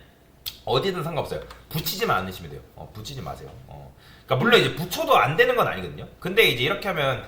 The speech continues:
가독성이 떨어지잖아요. 그러니까 이렇게 쓰는, 저는 이렇게 쓰는데 어떤 사람은 이렇게 쓰는 사람도 있고 어떤 사람은 이렇게 쓰는 사람도 있고 다양합니다. 음. 자, 그래서 이거는 이제 위치가 중요한 건 아니다. 어. 자, 그러면 이제 여기서 뭐 해야 돼?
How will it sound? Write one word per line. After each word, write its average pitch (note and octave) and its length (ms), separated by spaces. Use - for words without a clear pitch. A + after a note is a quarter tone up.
가독성이 B2+ 480
떨어지잖아요. F#2 460
그러니까 F2+ 100
이렇게 F3+ 340
쓰는, F3 280
저는 F#3+ 320
이렇게 F3+ 240
쓰는데 G3 360
어떤 G#3 340
사람은 F#3+ 240
이렇게 D#3 200
쓰는 E3 200
사람도 C#3 280
있고 - 400
어떤 - 220
사람은 D#3 260
이렇게 C3 240
쓰는 C#3+ 200
사람도 A#2 260
있고 - 240
다양합니다. F#2+ 640
음. D2 80
자, - 160
그래서 G2 380
이거는 B2 320
이제 E2 180
위치가 D#3+ 460
중요한 G#2 300
건 C#3+ 120
아니다. - 280
어. - 160
자, G3 200
그러면 A#3 260
이제 F#3 200
여기서 E3+ 300
뭐 D3 220
해야 C#3+ 120
돼? F2+ 220